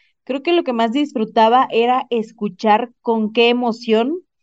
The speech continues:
y con qué susto también la persona contaba lo que le había pasado,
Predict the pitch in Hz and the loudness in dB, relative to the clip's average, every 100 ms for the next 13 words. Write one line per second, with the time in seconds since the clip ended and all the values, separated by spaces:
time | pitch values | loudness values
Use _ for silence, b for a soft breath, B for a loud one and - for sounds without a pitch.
0 | _ _ _ 247 - 226 220 247 240 269 | _ _ _ -8 0 0 2 0 0 0
1 | 285 - 330 233 180 190 226 269 - 202 | 0 -2 -2 0 -2 -2 -2 -4 -8 -2
2 | 196 180 202 185 220 226 202 180 190 202 | 0 0 -2 -2 -4 -4 -6 -2 0 0
3 | 185 185 160 170 175 175 180 185 175 | -4 -6 -4 -4 -4 -4 -6 -6 -8